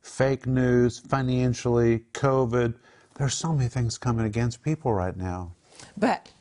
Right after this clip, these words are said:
Speaker 2: greater is he that's in you than
Speaker 1: Than he
Speaker 2: he
Speaker 1: that's
Speaker 2: that's
Speaker 1: in
Speaker 2: in
Speaker 1: the
Speaker 2: the
Speaker 1: world.
Speaker 2: world.
Speaker 1: Amen. But hey, I've been telling you this week that I just got my own copy of Unlikely.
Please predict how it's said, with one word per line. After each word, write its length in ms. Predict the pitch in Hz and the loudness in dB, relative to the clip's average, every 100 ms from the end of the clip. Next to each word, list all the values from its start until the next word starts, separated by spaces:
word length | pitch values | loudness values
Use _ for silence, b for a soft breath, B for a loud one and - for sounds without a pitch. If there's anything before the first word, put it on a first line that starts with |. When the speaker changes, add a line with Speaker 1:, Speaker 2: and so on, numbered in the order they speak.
| - | -2
Speaker 2:
greater 420 | 190 240 247 254 | 0 2 2 0
is 180 | 240 - | -2 -2
he 200 | 247 202 | -2 0
that's 260 | 165 - | -2 -2
in 240 | 190 214 196 | -2 0 2
you 300 | 214 233 233 | 2 4 2
than 100 | 135 | 2
Speaker 1:
Than 160 | 131 | 2
he 300 | 113 - 240 | 2 4 4
Speaker 2:
he 40 | 165 | 4
Speaker 1:
that's 300 | - 123 - | 2 0 0
Speaker 2:
that's 40 | |
Speaker 1:
in 180 | 240 247 | 2 2
Speaker 2:
in 60 | 240 | 2
Speaker 1:
the 80 | 175 | 2
Speaker 2:
the 40 | |
Speaker 1:
world. 880 | 165 135 196 226 202 190 165 139 107 | 2 4 6 6 6 4 4 0 -2
Speaker 2:
world. 40 | 101 _ | -8 _
Speaker 1:
Amen. 920 | 131 160 117 117 165 143 104 80 76 71 _ B B B - | -4 0 0 0 2 0 -2 -6 -12 -18 _ B B B -4
But 100 | 131 | 0
hey, 360 | 156 175 110 - _ b b b b | 2 2 0 -6 _ b b b b
I've 80 | 95 | -4
been 160 | 95 120 | 0 0
telling 340 | - 156 160 | 2 0 2
you 140 | 143 127 | 2 2
this 240 | 131 - | 2 2
week 340 | 143 147 131 - | 4 4 2 0
that 120 | 117 | 0
I 140 | 107 | 2
just 340 | 107 135 131 - | 2 0 0 -2
got 220 | 131 117 | -2 -2
my 180 | 117 117 | -6 -4
own 240 | 123 143 143 | 0 0 0
copy 480 | 143 135 131 135 | 2 0 0 -2
of 280 | 123 120 123 - | 0 0 -2 -6
Unlikely. 1200 | 127 135 135 131 - 113 127 139 139 - 113 120 | -4 -2 -2 -4 -4 0 2 2 0 -2 0 0